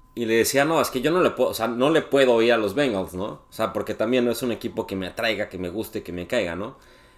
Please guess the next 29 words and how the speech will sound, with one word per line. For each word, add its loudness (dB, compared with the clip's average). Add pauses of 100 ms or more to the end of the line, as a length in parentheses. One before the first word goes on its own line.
Este, 0
pero, 6
pero -2
me 0
dice, 0
No, 0
güey, 2
o -4
sea, 2 (300)
la 0
gente, 0
mínimo 2
aquí 0
en 0
Canadá, 0
cuando -2
hay 4
divisiones, 2
¿no? -6 (260)
Entonces, -2
si 0
tu, 2
si -2
el 4
equipo 2
de 6
tu -2
división 0
continúa, 0